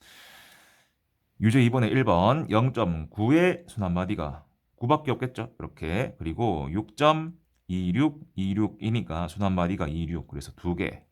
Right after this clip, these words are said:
요거는 한 개. 이렇게 해주면 되겠죠. 다음을 간단히 해보랍니다. 오점이사, 순환마디가 사. 자, 얘를 읽을 때 이렇게 읽어야 돼요. 어,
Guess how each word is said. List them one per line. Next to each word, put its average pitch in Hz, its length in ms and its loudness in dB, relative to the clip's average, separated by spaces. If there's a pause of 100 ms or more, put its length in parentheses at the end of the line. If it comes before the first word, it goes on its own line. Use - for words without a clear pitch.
(180)
요거는 107 480 -2
한 85 300 -2
개. 73 240 -12 (280)
이렇게 90 200 -4
해주면 85 200 -2
되겠죠. 78 380 -10 (680)
다음을 120 260 6
간단히 95 360 0
해보랍니다. 113 640 -4
오점이사, 85 1400 -8 (200)
순환마디가 82 640 -4 (200)
사. 90 440 -2 (380)
자, 110 180 4
얘를 135 180 4
읽을 220 320 2
때 117 80 0
이렇게 175 260 2
읽어야 101 220 2
돼요. 82 260 -2
어, 82 520 -6